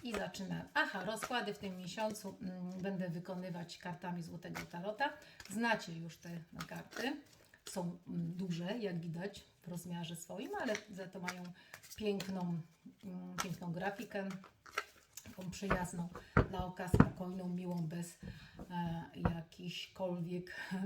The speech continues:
<laughs> niejasności. Tak, e, tak przynajmniej wynika też, e, tutaj z opinii osób, które, e, którym, e, tarot wykonywałam tymi, e, kartami. A więc zaczynamy. Jaka energia idzie do Was w tym miesiącu? Jakie wyzwanie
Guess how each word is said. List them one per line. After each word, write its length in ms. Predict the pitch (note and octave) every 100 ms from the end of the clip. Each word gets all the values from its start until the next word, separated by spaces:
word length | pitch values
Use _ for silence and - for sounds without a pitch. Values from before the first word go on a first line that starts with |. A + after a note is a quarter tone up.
| F#3+
<laughs> 440 | - - - - G3+
niejasności. 840 | G#3 G3+ F#3+ A#3 G#3+ - - E3+
Tak, 380 | - E3+ - -
e, 280 | F3 E3+ E3+
tak 200 | D#3+ F3+ F3
przynajmniej 420 | - F3+ F3+ F3+
wynika 580 | E3+ F3+ F3+ F3 F3+ F3
też, 360 | F3 E3 D#3+ -
e, 280 | E3+ D#3+ D#3+
tutaj 340 | E3 E3+ E3
z 140 | -
opinii 420 | F3 - F3 E3+ -
osób, 320 | F3 - F#3
które, 320 | - E3+ F3 F3 - - - -
e, 180 | F#3 F3+
którym, 440 | - F3+ F3+ F3 -
e, 240 | F3 E3+
tarot 380 | D#3+ F3+ F3 E3
wykonywałam 580 | E3 E3+ E3+ E3 E3 D#3+
tymi, 300 | E3 E3 E3 -
e, 220 | F3 E3
kartami. 460 | D#3+ E3 E3 D#3 - -
A 80 | C4+
więc 220 | B3 G3+
zaczynamy. 520 | F#3+ G3 F3+ - -
Jaka 280 | A#3+ D4 F#3+
energia 720 | E3+ E3+ F3+ G#3 A#3 A#3 B3+ - - - - -
idzie 200 | G3 F3
do 120 | E3+
Was 160 | D#3+ D#3+
w 40 |
tym 160 | F3+ F3
miesiącu? 640 | F#3+ - A3+ A3+ - G3+
Jakie 460 | - F3 F3 - G#3+
wyzwanie 680 | A3 A#3+ A#3+ A#3 G3 F3